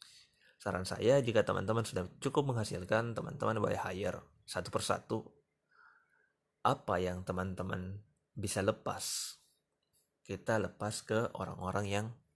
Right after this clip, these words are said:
bisa menjalankannya. Contoh, C S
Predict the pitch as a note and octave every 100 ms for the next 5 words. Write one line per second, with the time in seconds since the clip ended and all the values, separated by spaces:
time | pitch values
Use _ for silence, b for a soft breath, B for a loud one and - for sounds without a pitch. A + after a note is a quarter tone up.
0 | _ _ b b _ _ _ _ _ _
1 | _ _ _ G2+ G2 A2+ G2 F2+ F2 F2+
2 | G2 F2+ F2+ - _ _ _ _ - -
3 | C#3+ A#2 A#2 B2+ - _ _ _ _ -
4 | - - A#2 B2 - -